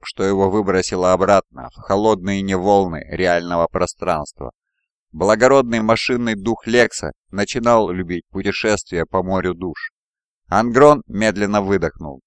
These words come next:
издав медвежье фырканье. Его налитые кровью глаза перестали болезненно блестеть, а дрожь в руках унялась. "Забудь про ночь волка,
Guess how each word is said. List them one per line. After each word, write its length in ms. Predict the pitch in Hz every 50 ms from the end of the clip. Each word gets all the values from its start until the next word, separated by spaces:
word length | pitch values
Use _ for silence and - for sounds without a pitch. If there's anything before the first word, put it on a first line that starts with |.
| _
издав 520 | - 92 107 101 87 113 120 113 - - -
медвежье 580 | 95 92 80 85 92 98 92 85 - 98 92 -
фырканье. 600 | - - 101 92 _ - 82 76 73 73 65 60 _ _ _ _ _ _ _ _ _ _ _ -
Его 320 | 90 101 123 123 139 139
налитые 500 | 139 139 139 131 131 123 - 123 120 113
кровью 400 | - 120 123 123 120 120 113 101
глаза 380 | 95 107 107 107 101 117 113 104
перестали 600 | - - 101 101 101 - - - 104 101 92 87
болезненно 600 | 78 80 90 90 92 87 82 73 80 85 85 85
блестеть, 520 | 82 78 82 90 - - - - 80 73 - _ _ _ _ -
а 100 | 87 90
дрожь 360 | 87 113 110 123 117 - -
в 40 | 90
руках 400 | 90 92 - - 98 92 - -
унялась. 600 | - 95 101 95 90 85 78 71 65 - - _ _ _ _ _ _ _ _ _ _ -
"Забудь 540 | 78 76 98 117 120 131 143 147 135 -
про 180 | - 113 107 104
ночь 320 | 104 107 104 95 - -
волка, 460 | 98 98 101 95 87 80 - - 64